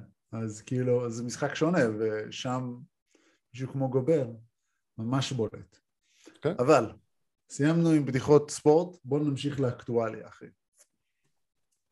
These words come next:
Speaker 1: אחי, אורי זוהר.
Speaker 2: פאקינג מת. פאקינג מת, אחי.
Speaker 1: טוב, זה היה נחמד, בואו נמשיך הלאה.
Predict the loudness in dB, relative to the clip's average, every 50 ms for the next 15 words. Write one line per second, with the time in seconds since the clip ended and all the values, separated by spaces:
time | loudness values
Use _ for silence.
0 | _ _ _ _ _ _ _ _ _ _ _ _ _ -20 -18 -18 -18 -18 _ _
1 | _ _ _ _ _ _ _ _ _ _ _ 2 2 4 4 4 2 2 0 -2
2 | -4 -4 -8 -14 -20 _ _ _ _ _ _ _ _ _ _ _ 4 4 4 4
3 | 2 0 2 2 2 2 2 0 0 -4 _ -20 -20 _ _ _ _ _ _ _
4 | _ _ _ _ _ _ _ _ _ _ _ _ _ _ _ _ _ _ _ _
5 | _ _ _ _ _ _ _ _ _ _ _ _ _ _ _ _ _ _ _ _
6 | _ _ _ _ _ _ _ _ _ _ _ _ _ _ _ _ _ 2 4 4
7 | 4 4 4 4 6 6 4 4 2 -2 -6 -2 -2 -2 -2 -2 _ _ _ _
8 | _ _ _ _ _ _ _ _ _ _ _ _ _ _ _ _ _ _ _ _
9 | _ _ _ _ _ _ _ _ _ _ _ _ _ _ _ _ _ _ _ _
10 | _ _ 2 4 6 6 4 2 -8 _ _ -12 -4 0 2 4 4 4 2 2
11 | 0 0 2 2 2 2 4 4 4 4 2 2 2 4 6 8 8 8 8 8
12 | 6 6